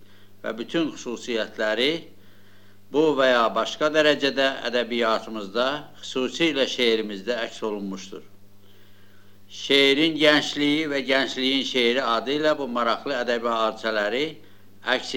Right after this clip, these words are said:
etdirmək fikrindəyəm. Mümkündür ki,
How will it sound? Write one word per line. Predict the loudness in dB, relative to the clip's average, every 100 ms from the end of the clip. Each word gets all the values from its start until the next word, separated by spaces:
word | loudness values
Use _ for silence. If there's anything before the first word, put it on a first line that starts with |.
| -4
etdirmək | -4 -4 -4 -4 -6
fikrindəyəm. | -10 -8 -4 -4 -6 -10 -18 -20 -20 -20 -20 -20 -20 -14 -6
Mümkündür | -6 -4 -4 -2 -2
ki, | -2 -4